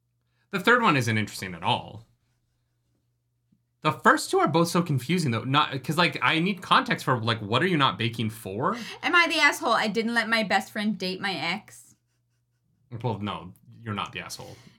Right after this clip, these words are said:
Speaker 2: No, no, no, no, no. Am I the asshole for taking my dad's valuables away from their home?
Speaker 1: From robbing your father?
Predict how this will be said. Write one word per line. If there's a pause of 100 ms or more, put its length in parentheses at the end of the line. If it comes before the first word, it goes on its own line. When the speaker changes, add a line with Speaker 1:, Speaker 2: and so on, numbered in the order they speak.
Speaker 2:
No,
no,
no,
no,
no. (400)
Am
I
the
asshole
for
taking
my
dad's
valuables
away
from
their
home? (2500)
Speaker 1:
From
robbing
your
father?